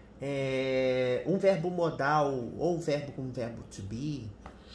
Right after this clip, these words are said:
o, a utilização do advérbio, ela vem sempre após o verbo. Aqui eu falo, "We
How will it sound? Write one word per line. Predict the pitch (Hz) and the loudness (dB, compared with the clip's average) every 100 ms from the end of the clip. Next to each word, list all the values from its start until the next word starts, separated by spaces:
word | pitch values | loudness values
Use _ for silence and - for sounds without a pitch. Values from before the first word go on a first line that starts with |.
| - - - - - - - - - - - 175 | -12 -12 -12 -14 -18 -20 -20 -20 -20 -20 -10 -6
o, | - | 0
a | 151 | 4
utilização | 196 233 226 220 196 190 220 220 | 4 2 -2 -2 0 0 0 0
do | 220 | 0
advérbio, | 185 165 165 175 180 | 0 2 2 2 2
ela | 180 | 2
vem | 165 175 | 0 -4
sempre | - 151 165 - | -6 -6 -8 -6
após | 165 - - 160 170 180 - - 156 | -6 -4 6 6 6 2 -6 -8 -8
o | |
verbo. | 151 98 101 - - - - - - - - - - - - - - - - - - - - - | -4 -4 -4 -10 -18 -18 -20 -16 -16 -16 -20 -20 -20 -20 -20 -20 -20 -20 -20 -20 -20 -20 -20 -8
Aqui | - - 165 | -8 0 0
eu | |
falo, | - 110 98 - - | 0 -2 -4 -10 -2
"We | 165 233 247 | 2 2 0